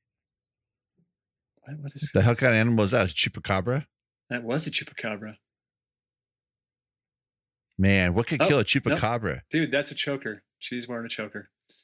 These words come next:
Speaker 2: What could kill, what could kill a chupacabra?
Speaker 1: A gang of bats.
Speaker 2: Genetically
Speaker 1: M-,
Speaker 2: altered
Speaker 1: mutated
Speaker 2: bats?
Speaker 1: bats. Yeah, you would hope.
Speaker 2: Leon's
Speaker 1: She's
Speaker 2: all,
Speaker 1: out of there.
Speaker 2: "Psh."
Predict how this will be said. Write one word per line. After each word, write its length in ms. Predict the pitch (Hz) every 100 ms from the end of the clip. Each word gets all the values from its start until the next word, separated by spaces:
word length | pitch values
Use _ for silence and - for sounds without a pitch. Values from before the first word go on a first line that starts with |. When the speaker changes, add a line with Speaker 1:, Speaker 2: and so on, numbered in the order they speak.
| _ -
Speaker 2:
What 140 | 160
could 160 | 202 180
kill, 340 | 190 185 139
what 140 | 151
could 160 | 190 175
kill 220 | - 165
a 40 | 151
chupacabra? 680 | - - - - 143 131 - - _ _ _ _ _ _ _ _
Speaker 1:
A 100 | 127 107 _ _ _ _ _ _
gang 200 | 143 127
of 80 | 113
bats. 440 | 113 117 139 - 85
Speaker 2:
Genetically 880 | - 104 104 107 107 110 104 101 101
Speaker 1:
M-, 200 | 73 - _ - 151
Speaker 2:
altered 180 | 98 98
Speaker 1:
mutated 340 | 92 123 127
Speaker 2:
bats? 340 | 78 95 110 123
Speaker 1:
bats. 280 | 151 - - _ _ -
Yeah, 160 | 131 107
you 120 | 113
would 100 | 104
hope. 300 | 120 107 - _ _ _ _ _ _ _ _ _ -
Speaker 2:
Leon's 360 | 113 107 104
Speaker 1:
She's 80 | 98
Speaker 2:
all, 60 | 98
Speaker 1:
out 20 |
of 40 | 101
there. 80 |
Speaker 2:
"Psh." 320 | 110 110 -